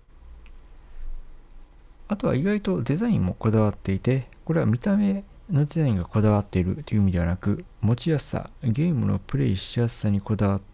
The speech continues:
た形状となっています。例えばこの普段よく持つゲームグリップの部分、この部分は背面が盛り上がるような感じになったり、とにかく長時間しっかりとホールできるようになっています。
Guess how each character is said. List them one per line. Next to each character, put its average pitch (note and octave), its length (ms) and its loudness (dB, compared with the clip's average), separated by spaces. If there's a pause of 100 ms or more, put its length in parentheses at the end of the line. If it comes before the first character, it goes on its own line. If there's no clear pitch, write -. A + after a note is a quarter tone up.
た - 220 0 (140)
形 F#2 200 2
状 F#2+ 140 0
と - 100 -2
な G#2+ 80 4
っ - 20 0
て - 120 -8
い - 20 -4
ま D#2 100 -2
す。 - 220 -10 (1120)
例 F3+ 320 0
え - 20 0
ば C#3 180 0
こ - 140 -2
の C3 180 2
普 D#3 160 -6
段 G#2 180 4
よ F#2+ 120 4
く - 140 -6
持 E2 140 0
つ A2+ 380 -2
ゲ A#2 200 2
ー - 20 2
ム A#2+ 100 2
グ A2 120 2
リ G2 80 2
ッ - 40 -8
プ - 140 -6
の E2 80 -2
部 E2+ 120 -2
分、 - 200 -8 (340)
こ B2+ 100 0
の B2+ 100 4
部 A2 140 -2
分 F2 140 0
は G2+ 260 0
背 A#2+ 140 4
面 A2 240 2
が G2+ 200 0 (120)
盛 G#2 220 2
り A2 60 4
上 G#2 80 2
が F#2+ 120 2
る E2+ 100 0
よ D#2+ 100 0
う D#2 60 -2
な E2+ 140 -2
感 E2+ 240 -2
じ F2+ 100 -4
に F2 80 -2
な E2 120 -2
っ - 20 -6
た - 160 -8
り、 - 120 -6 (520)
と G3 80 2
に F3+ 80 4
か G2+ 100 -4
く B2 240 0 (380)
長 C3 240 0
時 - 80 -10
間 E2 240 -4
し - 160 -4
っ - 20 -8
か B2 160 -2
り G2 80 0
と - 260 -8
ホ G#2+ 320 -2 (100)
ー G2 40 0
ル F#2+ 60 -2
で G2 80 0
き - 80 -8
る F2+ 60 -2
よ F2+ 60 0
う - 40 2
に G#2+ 40 0
な G2+ 80 0
っ E2 40 -6
て - 100 -12
い D#2 40 -8
ま D2+ 80 -10
す。 - 220 -12